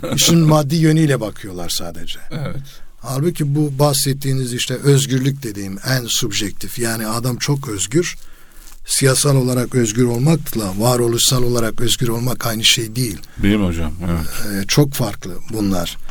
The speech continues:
Speaker 1: Yani özgürlük sizin iyi ve kötüyü seçme imkanınız demektir.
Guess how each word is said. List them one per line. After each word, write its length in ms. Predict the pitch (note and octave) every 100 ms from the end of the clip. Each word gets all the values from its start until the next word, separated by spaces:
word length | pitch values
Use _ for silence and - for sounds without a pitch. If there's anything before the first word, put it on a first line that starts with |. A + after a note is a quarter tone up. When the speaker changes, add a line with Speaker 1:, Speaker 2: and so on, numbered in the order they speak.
| - - - A#2+
Speaker 1:
Yani 260 | A2+ A2 G#2
özgürlük 800 | G#2+ B2 A#2 C3 B2 C3+ C#3 - - - - - -
sizin 420 | - B2+ - C#3+
iyi 300 | C#3+ B2+ C#3+
ve 120 | C3+
kötüyü 420 | A#2+ B2+ A#2+ D#3 E3
seçme 600 | - C3 - D#3 C3+ - - -
imkanınız 640 | C3 A#2+ - B2+ C#3 D#3+ C#3
demektir. 580 | A2 G2+ F2+ - E2+